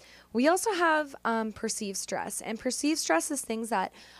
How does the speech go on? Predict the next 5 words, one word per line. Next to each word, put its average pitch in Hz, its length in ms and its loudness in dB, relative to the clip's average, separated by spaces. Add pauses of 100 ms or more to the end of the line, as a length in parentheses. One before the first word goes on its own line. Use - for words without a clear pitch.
(160)
aren't 262 320 2
necessarily 208 680 0
stressors 185 760 2
in 190 160 -6
themselves, 175 640 0